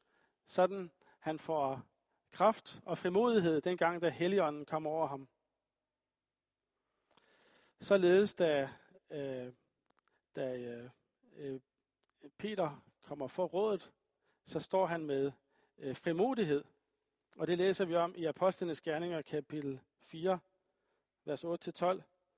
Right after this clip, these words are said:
Hvordan, øh, Peter med frimodighed den her gang over for folkets ledere, øh, stod fast. Der står, "Fyldt af Helligånden svarede Peter dem, I folkets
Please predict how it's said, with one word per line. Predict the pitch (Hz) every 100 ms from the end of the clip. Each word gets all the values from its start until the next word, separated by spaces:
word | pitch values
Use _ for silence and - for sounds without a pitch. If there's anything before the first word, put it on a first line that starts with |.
| _ _ _ _ _ _ _
Hvordan, | 156 156 160 175
øh, | 160 147 139 139
Peter | - 196 185 160
med | 165
frimodighed | 151 - 180 277 247 151 147
den | 156 165
her | 165
gang | 151 151 139 _ _
over | 208 220 220
for | 185 156
folkets | 139 196 190 180 -
ledere, | 170 185 185 156 - _ _ _ _ _ _ _ _ _ - _ _ 247
øh, | 156 143 139
stod | - 170
fast. | 147 170 160 - - _ _ _ _
Der | 165
står, | - 180
"Fyldt | 160 - 277 254
af | 185
Helligånden | 147 185 220 196 139 139 139 _ -
svarede | - 165 202 202 170 156
Peter | - 196 185 156 -
dem, | 139 123 _ _ _ _ _ _ _ _ -
I | 196 220
folkets | 202 - 180 175 180 160 - -